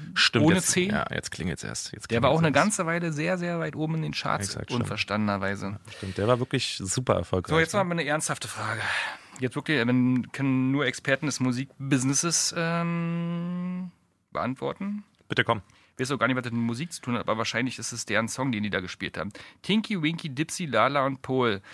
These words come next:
Speaker 2: Um Himmels Willen, wer sind die denn? A, die Schlümpfe. B, Teletubbies. D, die Glücksbärchis. Und, hab ich schon eben D gesagt? Nee, C meinte ich. D,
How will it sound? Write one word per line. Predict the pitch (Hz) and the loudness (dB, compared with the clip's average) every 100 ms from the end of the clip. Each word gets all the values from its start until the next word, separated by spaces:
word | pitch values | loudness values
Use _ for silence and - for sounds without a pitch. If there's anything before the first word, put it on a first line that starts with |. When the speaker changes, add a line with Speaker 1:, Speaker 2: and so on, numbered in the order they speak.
| - - | -20 -4
Speaker 2:
Um | 131 127 | 2 4
Himmels | 180 190 - | 4 2 0
Willen, | 170 160 123 | 2 2 4
wer | 123 | 2
sind | 131 131 180 | 2 -2 -2
die | 196 | 2
denn? | 143 104 98 98 | 4 4 0 -2
A, | 113 107 110 156 208 - _ _ _ - | 0 2 2 0 -6 -14 _ _ _ -4
die | 131 | 0
Schlümpfe. | - 151 156 120 92 101 | 2 2 0 -2 -2 -2
B, | 123 120 139 190 214 - | 0 4 4 2 -2 -2
Teletubbies. | 160 135 - 104 95 95 - - | 0 2 2 0 0 -6 -10 -10
D, | 117 113 120 156 180 | -4 -2 -2 -2 -4
die | 135 139 | -6 -6
Glücksbärchis. | 170 - - 85 67 101 98 - - _ _ _ - | -6 -8 -4 -2 -2 -6 -12 -14 -18 _ _ _ -4
Und, | 120 - _ _ _ | -4 -4 _ _ _
hab | - 110 | -6 -4
ich | |
schon | - | -2
eben | 87 107 | 0 0
D | 98 98 | 0 -2
gesagt? | 151 175 - | -2 -4 -2
Nee, | 107 | -4
C | - 139 | -2 -2
meinte | 170 170 170 | -2 -2 -4
ich. | - | -2
D, | 139 170 185 | 2 2 0